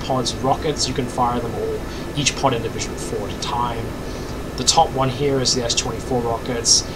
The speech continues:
and all the, the regular missiles are here in the re-, remainder from the two to seven o'clock position or so.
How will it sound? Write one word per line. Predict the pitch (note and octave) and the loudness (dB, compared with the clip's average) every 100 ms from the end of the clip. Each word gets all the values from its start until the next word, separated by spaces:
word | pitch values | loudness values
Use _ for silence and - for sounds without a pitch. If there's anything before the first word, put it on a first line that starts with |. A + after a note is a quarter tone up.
| - - | -8 -6
and | A#2+ A#2+ A#2 - | -4 -2 -4 2
all | C#3+ D3 | 6 6
the, | C3 B2 A#2+ A#2 - - - - | 6 2 2 0 -4 -6 -6 -4
the | A#2 A2+ - | -4 -2 0
regular | B2 B2 A2+ | 0 0 0
missiles | A2+ - G#2 - | 0 2 0 -4
are | - | -4
here | - - B2+ A2 | -4 -2 0 0
in | G#2+ - - | -2 -4 -6
the | - - - A#2+ | -6 -6 -4 -4
re-, | A#2 B2+ | -2 -2
remainder | B2 A#2+ A2+ | 0 0 -2
from | - | -4
the | G#2+ - | -2 0
two | - B2 | 2 0
to | A2 G2+ G#2 | -2 -4 -2
seven | - - G#2+ G#2+ | 0 0 -2 -4
o'clock | - - | -6 -6
position | - G#2 - - | -4 -2 -2 -2
or | G#2 | 0
so. | - A2+ A2 A2+ | 0 0 -2 -2